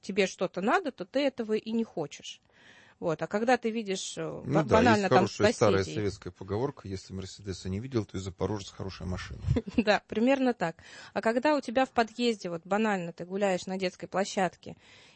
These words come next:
Speaker 1: и у мамы там один-два ребёнка, у них двушка, а то и трёшка, у каждого ребёнка по комнате. Когда у тебя в Инстаграме, да, там, э, тоже семьи, в которых один-два ребёнка, и каждый, там, у каждого
Speaker 2: Всё
Speaker 1: своего
Speaker 2: зло от
Speaker 1: уголок.
Speaker 2: Инстаграма, я
Speaker 1: <laughs> Да,
Speaker 2: понял.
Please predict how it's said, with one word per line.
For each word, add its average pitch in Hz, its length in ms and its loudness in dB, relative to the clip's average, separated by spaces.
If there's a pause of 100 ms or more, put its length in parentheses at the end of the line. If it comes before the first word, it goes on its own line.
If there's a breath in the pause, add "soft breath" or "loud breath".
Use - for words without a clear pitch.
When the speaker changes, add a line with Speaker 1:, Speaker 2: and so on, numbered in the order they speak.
(100)
Speaker 1:
и 202 120 -4
у 196 60 2
мамы 196 300 2
там 175 180 -4
один-два 233 480 2
ребёнка, 180 520 -4
у 170 120 -6
них 240 400 -2
двушка, 180 480 -2
а 180 60 -2
то 254 140 0
и 240 60 2
трёшка, 202 560 -2
у 170 60 -8
каждого 233 380 2
ребёнка 202 440 0
по 165 140 -2
комнате. 165 500 -6
Когда 214 260 2
у 302 40 2
тебя 254 160 2
в 254 40 4
Инстаграме, 196 680 0
да, 185 220 -4
там, 175 500 -8
э, - 60 -10
тоже 180 300 0
семьи, 240 420 2
в - 80 -8
которых 170 480 -8 (400 loud breath)
один-два 180 460 2
ребёнка, 202 840 2
и 120 240 -10
каждый, 185 420 -2
там, 160 180 -6
у 160 60 -4
каждого 170 300 -2
Speaker 2:
Всё 113 120 6
Speaker 1:
своего - 100 2
Speaker 2:
зло 127 120 8
от 120 80 6
Speaker 1:
уголок. 208 60 -2
Speaker 2:
Инстаграма, 95 540 0
я 92 100 0
Speaker 1:
<laughs> - 20 -2
Да, 226 260 2
Speaker 2:
понял. - 20 -4